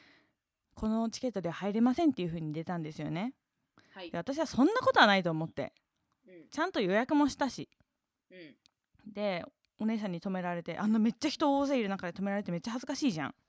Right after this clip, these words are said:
Speaker 2: 確かに恥ずかしい。
Speaker 1: 他のみんなはどんどん入っていってるわけ。
Speaker 2: 確かに。
Speaker 1: で、なんか、「ちょっと、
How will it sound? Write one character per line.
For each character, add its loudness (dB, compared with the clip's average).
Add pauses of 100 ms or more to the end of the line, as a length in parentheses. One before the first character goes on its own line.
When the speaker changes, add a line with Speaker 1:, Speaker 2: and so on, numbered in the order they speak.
(280)
Speaker 2:
確 -8
か -4
に -4
恥 -
ず -12
か -12
し -14
い。 -2
Speaker 1:
他 2
の 8
み 10
ん 8
な 10
は 10
ど 8
ん 10
ど 6
ん 10
入 2
っ -2
て -10
い -8
っ -20
て -6
る -2
わ -4
け。 -10 (600)
Speaker 2:
確 -20
か -12
に。 -20 (560)
Speaker 1:
で、 0
な 0
ん -4
か、 -8 (680)
「ち -12
ょ -4
っ -6
と、 -4